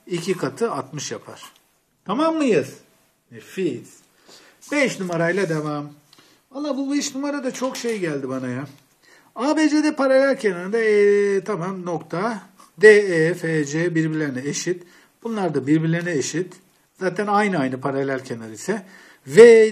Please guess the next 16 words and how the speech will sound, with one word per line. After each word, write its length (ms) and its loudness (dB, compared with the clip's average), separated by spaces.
demesine 480 2
bile 160 2
gerek 340 -4
yok. 120 -6
Eşittir. 580 -8
Devam 320 -6
edebilir. 380 -2
Buna 160 0
göre 160 2
A 260 4
B 140 2
C 160 -4
D 120 0
paralel 400 -2
kenarın 280 -4
alanı 360 -4